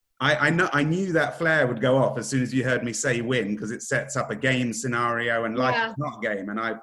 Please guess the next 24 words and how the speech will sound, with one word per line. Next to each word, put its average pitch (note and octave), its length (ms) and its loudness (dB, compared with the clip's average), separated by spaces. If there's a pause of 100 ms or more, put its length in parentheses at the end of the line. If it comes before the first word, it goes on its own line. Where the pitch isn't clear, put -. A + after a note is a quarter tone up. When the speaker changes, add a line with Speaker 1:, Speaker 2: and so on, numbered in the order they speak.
Speaker 1:
made A#2 280 -6 (460)
posters A#2+ 380 -4
and G#2+ 100 -6
postcards A#2+ 540 -4
about G2 280 -10
that. G2 100 -8 (120)
But, A#2+ 200 -4 (180)
but C#3 100 2
in C#3 120 6
the C#3 60 4 (140)
same C3 180 2
breath, B2+ 340 2
there A#2+ 120 4
are A2+ 80 0
some C3 240 -2
ideas G#2+ 680 -2 (200)
that A#2+ 220 2 (140)
I A#2 220 2 (120)
will C#3 240 4
say G2 440 -4 (120)
just C#3 180 -2
need A#2 200 -4
to A2+ 100 -4
lose. A#2 500 0